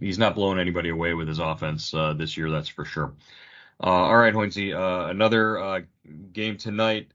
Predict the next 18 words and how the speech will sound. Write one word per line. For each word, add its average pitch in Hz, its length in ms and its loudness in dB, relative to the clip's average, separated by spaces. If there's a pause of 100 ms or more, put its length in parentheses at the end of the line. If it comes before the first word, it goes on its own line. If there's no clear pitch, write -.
at, 101 400 -6
uh, 98 240 0
Oracle 113 340 0
Park. 117 440 0 (580)
Uh, 92 480 -2
the, 82 240 -8 (100)
the 92 80 -6
Guardians 98 440 2
sending 101 280 0
Cal 101 240 0
Quantrill 104 500 0
back 101 280 2
out 101 220 -2
there, 101 440 0
uh, 87 460 -4
for 92 260 -4
another 95 220 0
start. 101 540 0